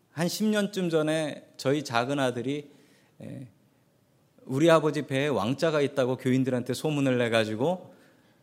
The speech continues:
어, 한 몇 달간 제가 배에다가 힘주고 다녀야 됐던 적이 있었습니다. 하나님께서는 우리에게 "어린아이와 같은 마음을 가지고 살아라"라고 말씀하고 계십니다. 과연 어린아이 같은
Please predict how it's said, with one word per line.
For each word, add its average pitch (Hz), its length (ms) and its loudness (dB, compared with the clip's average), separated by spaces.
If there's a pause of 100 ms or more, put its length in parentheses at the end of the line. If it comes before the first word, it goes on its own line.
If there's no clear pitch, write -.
(160)
어, 98 220 -8
한 151 220 0
몇 135 160 6
달간 147 380 6
제가 123 260 0
배에다가 135 420 2
힘주고 202 560 0
다녀야 120 360 2
됐던 113 300 2
적이 113 260 -2
있었습니다. 92 680 -6 (2500)
하나님께서는 226 680 2
우리에게 190 380 4
"어린아이와 190 720 4
같은 170 280 0
마음을 139 420 2
가지고 117 400 -4
살아라"라고 120 1160 0
말씀하고 123 640 -2
계십니다. 101 640 -4 (340)
과연 110 320 -2
어린아이 143 480 2
같은 123 560 -2